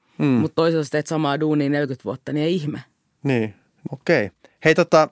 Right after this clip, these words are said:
Speaker 1: nyt sä saat kysyä muut jonkun kysymyksen.
Speaker 2: Mä mietin jotain kysymystä etukäteen, nyt mä enää muista, mä oon puhunut vaikka mistä muusta. Mikäs se
Speaker 1: Nyt
Speaker 2: oli?
Speaker 1: sun pitää improvisoida.
Speaker 2: Ei kun niin, itse asiassa. Mitä niinku tän kaupungin tavallaan se digitalisaatiokehitys, joka on pakko tehdä,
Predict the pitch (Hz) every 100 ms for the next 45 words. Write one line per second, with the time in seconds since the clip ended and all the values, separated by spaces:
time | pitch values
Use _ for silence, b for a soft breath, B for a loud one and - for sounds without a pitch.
0 | _ - 147 147 127 139 120 110 110 104
1 | 98 92 104 - 87 - - _ b b
2 | b b b - 202 - 220 233 185 160
3 | 156 156 165 156 - 165 156 143 147 160
4 | 160 147 147 160 160 - 147 - 139 135
5 | 147 135 143 160 160 - 160 156 156 -
6 | 170 - _ _ _ _ _ _ _ _
7 | - - 151 - 101 98 104 98 98 117
8 | 113 98 92 95 92 - b b b b
9 | b - 233 240 269 156 - 226 165 143
10 | - 147 b b _ 202 - 277 226 202
11 | 175 175 - 165 170 175 180 156 147 147
12 | 143 147 143 143 139 147 147 - _ 180
13 | 170 180 165 147 147 139 143 147 151 143
14 | 123 - - _ _ 147 151 147 139 165
15 | - 143 135 131 123